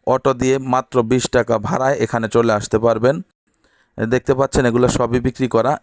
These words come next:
এখান থেকে, আহ, মূলত এই জমিটি, এই জমিটি বিক্রি হবে সাড়ে পাঁচ কাঠা। খুবই সুন্দর উঁচু জমি, পুরোটাই হচ্ছে, আহ, জমির অবস্থান।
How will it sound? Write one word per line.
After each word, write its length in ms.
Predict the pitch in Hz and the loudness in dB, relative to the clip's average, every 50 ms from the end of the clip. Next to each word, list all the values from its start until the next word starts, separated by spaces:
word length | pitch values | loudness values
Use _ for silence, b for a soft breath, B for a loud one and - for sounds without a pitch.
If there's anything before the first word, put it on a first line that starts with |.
| _ - | _ -6
এখান 360 | 107 117 - - 135 127 131 | -4 -4 -4 -2 -4 -4 -4
থেকে, 320 | - - - - - 147 156 165 | -4 -8 -8 -2 0 0 0 0
আহ, 880 | 175 185 - _ _ - _ _ - - _ - - 113 113 113 110 113 | 0 -6 -10 _ _ -20 _ _ -20 -20 _ -4 -2 0 2 2 2 2
মূলত 460 | 113 117 120 120 117 117 110 - 110 110 113 113 107 - _ | 2 2 2 2 2 0 0 0 0 2 2 0 -2 -4 _
এই 160 | - 123 131 123 | 0 0 2 2
জমিটি, 500 | 120 127 113 107 104 - - 101 92 90 - - _ _ _ _ _ _ _ _ _ _ _ _ _ - - - - - | 2 2 2 0 0 -2 -2 -4 -4 -6 -8 -16 _ _ _ _ _ _ _ _ _ _ _ _ _ -18 -16 -16 -10 -4
এই 140 | - 117 120 | 0 0 2
জমিটি 380 | 113 120 120 117 117 110 - 127 | 2 2 0 0 0 -2 0 0
বিক্রি 280 | 120 131 123 - 123 | 0 -2 0 0 0
হবে 180 | 123 127 135 147 | 0 0 0 -2
সাড়ে 280 | - - 143 120 113 110 | -2 -2 -2 -2 -4 -2
পাঁচ 240 | - 120 120 - | -2 -2 -4 -2
কাঠা। 260 | - - 117 113 127 127 - _ - | -4 -4 -4 -4 -4 -6 -8 _ -8
খুবই 300 | - - 135 127 131 143 | -2 0 0 2 2 0
সুন্দর 380 | - - 131 127 123 123 135 - | 2 2 0 2 2 2 0 2
উঁচু 260 | - 135 131 - 135 | 2 0 -2 -2 -2
জমি, 340 | 120 120 123 117 117 135 196 - - b b b b b b b b b b _ | 0 0 0 2 0 -2 -4 -6 -10 b b b b b b b b b b _
পুরোটাই 380 | - 120 117 117 107 127 127 127 | -2 0 2 2 2 2 2 2
হচ্ছে, 500 | 131 123 - - - 135 127 131 131 117 | 2 0 0 0 2 2 2 2 0 -2
আহ, 380 | - 104 107 98 92 - - 104 | -2 0 0 0 -2 -4 -6 -2
জমির 300 | 101 123 120 117 117 113 | 0 0 2 2 2 2
অবস্থান। 580 | 113 107 107 107 - - - 123 127 151 165 | 2 2 0 0 -2 -2 -2 -2 -4 -4 -6